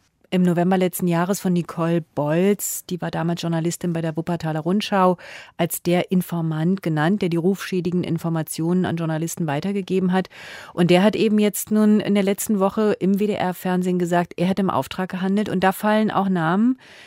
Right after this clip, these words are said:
wie zum Beispiel Johann Slavik, Oberkämmerer der Stadt Wuppertal, und Matthias Nocke, Kulturdezernent in Wuppertal. Die werden im Beitrag genannt als Mitglieder eines geheimnisvollen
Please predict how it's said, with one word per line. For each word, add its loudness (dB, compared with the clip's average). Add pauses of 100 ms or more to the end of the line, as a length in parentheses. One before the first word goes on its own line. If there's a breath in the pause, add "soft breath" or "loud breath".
(140)
wie -2
zum -2
Beispiel -2
Johann 0
Slavik, -2
Oberkämmerer -2
der 0
Stadt -4
Wuppertal, 0
und -2
Matthias -2
Nocke, 0
Kulturdezernent -2
in -2
Wuppertal. -2 (480 loud breath)
Die 0
werden 2
im 2
Beitrag -2
genannt -2 (320 soft breath)
als -4
Mitglieder 0
eines -2
geheimnisvollen 0